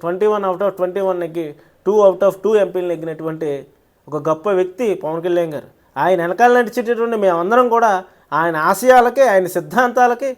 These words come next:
రాజకీయ ఎజెండాకే సంసిద్ధమై ఆయనతో నడుస్తున్నాం తప్పించి నీలాగా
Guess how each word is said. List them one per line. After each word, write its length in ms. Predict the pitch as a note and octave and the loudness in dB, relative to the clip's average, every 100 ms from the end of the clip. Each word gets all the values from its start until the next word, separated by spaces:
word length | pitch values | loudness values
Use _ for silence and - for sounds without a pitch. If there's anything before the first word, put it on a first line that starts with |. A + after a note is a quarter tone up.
| - | -4
రాజకీయ 640 | C#3+ F#3 G#3 B3 C4 B3 E3+ | 4 6 6 2 6 6 4
ఎజెండాకే 840 | D#3 F3+ B3+ C4 B3 B3+ A3+ F#3 F#3+ - | 0 4 6 6 4 4 0 -2 -8 -10
సంసిద్ధమై 680 | E3+ F#3 B3+ A#3 B3 B3 | -6 -2 0 2 4 4
ఆయనతో 340 | B3+ A3 G#3 A3 | 2 0 0 -2
నడుస్తున్నాం 440 | G3+ G3 A3 A3 | -2 -2 -4 -2
తప్పించి 420 | F#3+ F#3+ G#3+ A#3+ | -2 -4 -10 -6
నీలాగా 680 | E3 F3 A#3 A#3+ G#3 F#3 | -2 2 4 4 4 0